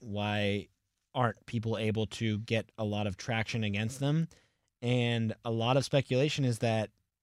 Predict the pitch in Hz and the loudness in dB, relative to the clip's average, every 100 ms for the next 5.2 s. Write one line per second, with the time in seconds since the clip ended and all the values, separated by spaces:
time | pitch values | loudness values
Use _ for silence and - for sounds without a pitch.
0 | _ _ _ _ - 117 113 120 - 127 | _ _ _ _ -2 0 2 0 0 0
1 | 120 - 110 110 107 98 92 113 113 90 | 0 0 2 2 2 0 -2 0 0 -2
2 | 78 - _ _ - 107 104 117 147 - | -6 -14 _ _ -4 -2 2 4 2 0
3 | 120 98 - 135 110 104 - - 113 107 | -4 -6 -4 -2 0 -2 -8 -6 -2 0
4 | 101 127 113 - 139 135 104 98 - 107 | 2 0 -2 -4 -2 0 0 -2 -6 -8
5 | 98 95 | -6 -8